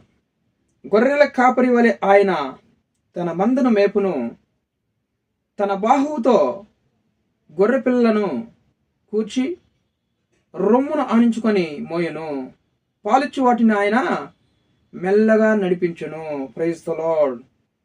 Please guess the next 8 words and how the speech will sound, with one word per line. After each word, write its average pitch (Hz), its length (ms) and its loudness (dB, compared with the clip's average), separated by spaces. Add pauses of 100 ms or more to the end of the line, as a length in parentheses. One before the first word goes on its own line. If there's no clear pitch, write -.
(260)
దేవుని 190 300 2
యొక్క 165 460 -2
పరిశుద్ధ 170 400 -8
నామానికి 160 340 -10
మహిమ 170 200 -12
కలుగును 160 340 -12
గాక. 160 500 -4
ఈరోజు 190 580 4